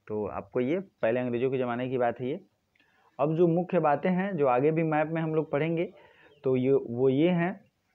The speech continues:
कि थाईलैंड की राजधानी है बैंकॉक, वियंतियाने की राजधानी है लाओस, और कंबोडिया की राजधानी है नोम पेन,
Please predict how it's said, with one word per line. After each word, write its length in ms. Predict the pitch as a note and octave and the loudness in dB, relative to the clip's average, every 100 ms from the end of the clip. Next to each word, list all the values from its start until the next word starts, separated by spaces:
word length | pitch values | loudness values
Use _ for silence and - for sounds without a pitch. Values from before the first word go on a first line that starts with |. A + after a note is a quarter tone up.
| _ _ _ _ _ - | _ _ _ _ _ -16
कि 80 | G2+ | -12
थाईलैंड 400 | - C#3 D3+ E3 | -2 0 2 2
की 60 | |
राजधानी 360 | D#3 C#3+ C3+ C#3 | 2 2 2 0
है 80 | C3 | 0
बैंकॉक, 540 | B2 B2 D3+ F3+ - | 0 0 0 -2 -4
वियंतियाने 840 | A2 A#2+ C3 C#3 C3 C3 B2 C#3+ D#3+ | -4 0 2 0 -2 -2 -2 -2 -4
की 100 | D3+ | 0
राजधानी 520 | D3 C3+ C3 B2+ D3+ | 2 2 0 -2 0
है 100 | D3 | 0
लाओस, 520 | A#2 G#2+ C#3+ F#3+ - - - - _ - | 0 2 2 0 -6 -20 -20 -20 _ -6
और 140 | A2 | -4
कंबोडिया 520 | A2+ B2+ C3 C#3 D#3 D#3+ | -2 -2 0 2 2 2
की 80 | |
राजधानी 400 | D#3 C#3+ C#3 D3 | 2 2 2 0
है 80 | D#3+ | 0
नोम 360 | F3+ C3 A2+ G2+ | 0 0 0 0
पेन, 320 | B2 A2 | 0 -2